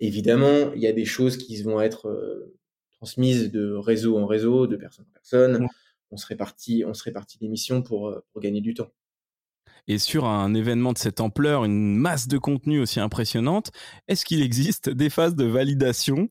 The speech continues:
Speaker 2: ou est-ce que là, tout le monde est parfaitement briefé et ça, et ça y va, euh, tout seul sur tous ces contenus ?
Speaker 1: Tout le monde est parfaitement briefé. Et il n'y a pas de phase de validation. On est dans l'in-, notamment sur Twitter, on est dans l'instantanéité. Euh,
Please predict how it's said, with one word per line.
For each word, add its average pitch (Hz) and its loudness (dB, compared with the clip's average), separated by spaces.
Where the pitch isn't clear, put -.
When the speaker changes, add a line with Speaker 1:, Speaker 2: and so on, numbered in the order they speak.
Speaker 2:
ou 120 2
est-ce 127 0
que - 0
là, 135 2
tout - -2
le 131 2
monde 135 2
est 110 2
parfaitement 113 -2
briefé 104 0
et 113 2
ça, 101 0
et 104 0
ça 107 -2
y 104 0
va, 107 0
euh, 92 -2
tout 127 -4
seul 113 -2
sur - -6
tous 135 -6
ces 127 -2
contenus ? 110 -2
Speaker 1:
Tout 143 2
le 147 6
monde 151 6
est 127 6
parfaitement 123 -2
briefé. 110 -4
Et 107 2
il 107 0
n'y 104 2
a 101 0
pas 120 4
de 113 2
phase 113 2
de 110 -2
validation. 107 0
On 117 2
est 123 6
dans 117 4
l'in-, 117 2
notamment 127 2
sur 110 -2
Twitter, 123 2
on 113 2
est 113 0
dans 107 -2
l'instantanéité. 113 -2
Euh, - -20